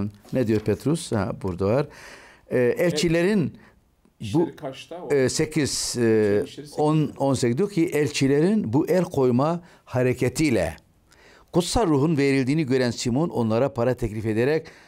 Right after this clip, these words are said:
Speaker 1: 'Bana da bu yetkiyi verin. Kimin üzerine ellerimi koysam ruhsal, şey, kutsal ruh alsın.'" dedi. Petrus, ne güzel. Severim Petrus'u ya. Çok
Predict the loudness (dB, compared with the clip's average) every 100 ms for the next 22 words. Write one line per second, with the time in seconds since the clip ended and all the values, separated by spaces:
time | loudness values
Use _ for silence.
0 | -18 -6 -2 0 0 0 2 2 2 -2
1 | -2 0 2 0 -2 -8 -20 _ -2 0
2 | 0 0 0 2 2 0 0 0 2 2
3 | 2 0 0 0 0 0 -2 -4 -2 -2
4 | -2 -10 -4 0 0 -2 -6 -20 -20 -20
5 | -20 -8 0 0 2 0 -2 0 2 0
6 | -4 -16 -6 -4 -2 -2 0 2 2 0
7 | 0 -2 -8 -20 -20 -4 -4 -2 -4 -6
8 | -4 -4 -2 -2 0 0 2 0 -2 -4
9 | -8 -4 -2 -2 -4 -6 -6